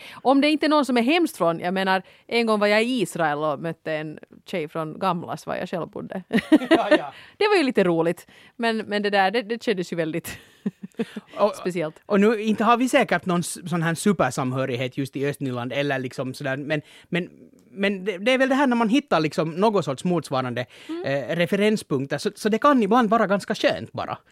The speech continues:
Speaker 1: Det är
Speaker 2: Att,
Speaker 1: sant,
Speaker 2: att,
Speaker 1: det är
Speaker 2: att,
Speaker 1: sant.
Speaker 2: att det, det är ju en trygghetsfaktor, och det här är ju, nu handlar egentligen, det är ju helt samma sak som med musik, att, att de allra flesta vill ha någonting som de kan känna igen. Sen kanske,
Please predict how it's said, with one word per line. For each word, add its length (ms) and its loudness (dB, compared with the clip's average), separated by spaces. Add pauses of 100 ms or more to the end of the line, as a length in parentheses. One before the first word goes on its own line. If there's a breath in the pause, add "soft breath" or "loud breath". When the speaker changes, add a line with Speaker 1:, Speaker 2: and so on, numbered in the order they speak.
(240 soft breath)
Speaker 1:
Det 60 -2
är 40 4
Speaker 2:
Att, 80 -2
Speaker 1:
sant, 140 -4
Speaker 2:
att, 80 2
Speaker 1:
det 60 -4
är 80 0
Speaker 2:
att, 60 -8
Speaker 1:
sant. 260 -2
Speaker 2:
att 60 -20 (160 soft breath)
det, 340 4
det 100 4
är 40 6
ju 120 6
en 100 4
trygghetsfaktor, 640 0
och 40 0
det 80 6
här 140 6
är 40 6
ju, 100 6
nu 60 4
handlar 300 4
egentligen, 460 0
det 60 2
är 40 4
ju 60 4
helt 160 2
samma 220 -2
sak 180 -4
som 140 -4
med 120 -2
musik, 420 -2
att, 120 -8 (280 loud breath)
att 220 -2 (220)
de 240 0
allra 320 2
flesta 360 -2
vill 180 -2
ha 320 -2
någonting 720 -2
som 260 -6
de 180 -6
kan 340 -4
känna 420 -8
igen. 300 -4
Sen 200 -4
kanske, 240 -4